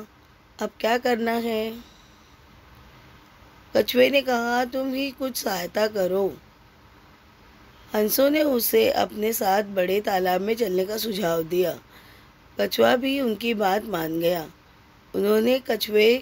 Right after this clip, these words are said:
के सामने एक शर्त रखते हुए कहा कि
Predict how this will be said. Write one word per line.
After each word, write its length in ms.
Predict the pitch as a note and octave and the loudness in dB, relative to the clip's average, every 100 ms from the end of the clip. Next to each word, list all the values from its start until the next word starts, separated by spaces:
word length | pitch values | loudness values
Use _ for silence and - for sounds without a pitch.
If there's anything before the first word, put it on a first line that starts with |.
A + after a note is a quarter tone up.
| - - - _ | -4 -20 -20 _
के 180 | - A3 | 0 2
सामने 400 | A#3 G3 F3+ G#3 | 2 -2 0 -2
एक 120 | A#3+ | -2
शर्त 340 | - - F#3 G3 | -2 0 -2 -2
रखते 520 | G3+ F#3+ - - G#3+ | -4 -6 -14 0 4
हुए 300 | G#3 G3 F#3+ | 4 4 0
कहा 360 | G#3 F#3+ F3+ F3+ | -2 -6 -6 -10
कि 260 | - A3 | -8 -10